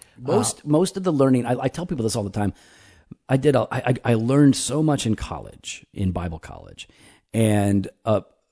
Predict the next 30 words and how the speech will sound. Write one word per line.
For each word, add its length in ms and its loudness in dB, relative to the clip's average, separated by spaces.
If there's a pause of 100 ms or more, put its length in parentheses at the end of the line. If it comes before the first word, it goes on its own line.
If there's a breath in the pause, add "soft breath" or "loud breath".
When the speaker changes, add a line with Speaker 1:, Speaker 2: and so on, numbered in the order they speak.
Speaker 1:
I 120 0
would 160 0
say 560 2 (800)
fifty 400 -2
percent 500 0
of 140 0
the 100 -4
learning 340 -2
that 120 -6
I 160 -6
did, 400 -12 (480 soft breath)
and 120 2
Jimmy 180 6
knows 140 6
how 80 4
good 160 0
I 60 0
am 100 -2
with 140 -8
percentages, 480 -10
so 200 -8
who 100 -2
knows 160 0
what 80 -4
that 120 -8
really 200 -8
is, 100 -12
but 140 -2
a 40 4
lot 500 4